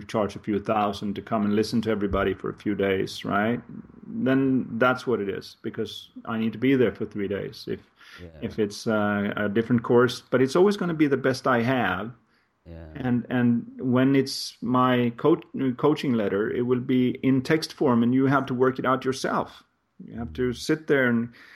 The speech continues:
Speaker 1: go through it, and you can't ask me and have me as a, "What do you mean by this?" Right? You have to figure it out, but it's
Speaker 2: Mm.
Speaker 1: free, so it's pretty good,
Speaker 2: Yeah.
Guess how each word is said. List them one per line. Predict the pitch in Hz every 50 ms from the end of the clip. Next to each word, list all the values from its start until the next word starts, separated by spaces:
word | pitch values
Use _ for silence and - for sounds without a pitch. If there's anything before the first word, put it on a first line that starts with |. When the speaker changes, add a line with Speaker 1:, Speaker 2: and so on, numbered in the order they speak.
| - _ _ -
Speaker 1:
go | 131 131 135
through | 135 - 139 147 156 147
it, | 113 104 107 101 - - -
and | 117 117 117 117 117 113 120
you | 120 120
can't | 120 - 131 123 123 123
ask | 123 123 127 120 - -
me | 127 127 135 139 127 117
and | 107 104 104
have | 104 120 120 113 110 113 120 - _ _ _ -
me | - 120 117 117 120 117 120 120 123 120
as | 120 117 117 -
a, | 117 110 107 107 107 - -
"What | - - 113 131
do | 135 143
you | 143
mean | 143 143 143 135
by | 131 123
this?" | 117 131 143 139 104 92 - - -
Right? | - 101 104 117 123
You | - 117
have | 127 135 131
to | -
figure | - - 135 127 120 117
it | 120 143
out, | 160 185 151 - - - - _ _ - - - - - _ _
but | - - 160 170
it's | 170 -
Speaker 2:
Mm. | -
Speaker 1:
free, | - 349 277 - - - - _ _ _ _ _ _ -
so | - - 160
it's | 160 160
pretty | - 311 294
good, | 277 - - 117 92
Speaker 2:
Yeah. | 80 80